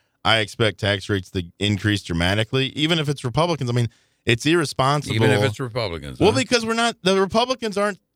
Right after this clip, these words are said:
Speaker 1: stopping the spending.
Speaker 2: Yeah, right.
Speaker 1: The Republicans are just as guilty
Speaker 2: Yeah.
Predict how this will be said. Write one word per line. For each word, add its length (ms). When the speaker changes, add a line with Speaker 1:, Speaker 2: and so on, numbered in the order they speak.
Speaker 1:
stopping 440
the 80
spending. 540
Speaker 2:
Yeah, 280
right. 180
Speaker 1:
The 60
Republicans 520
are 40
just 280
as 120
guilty 540
Speaker 2:
Yeah. 280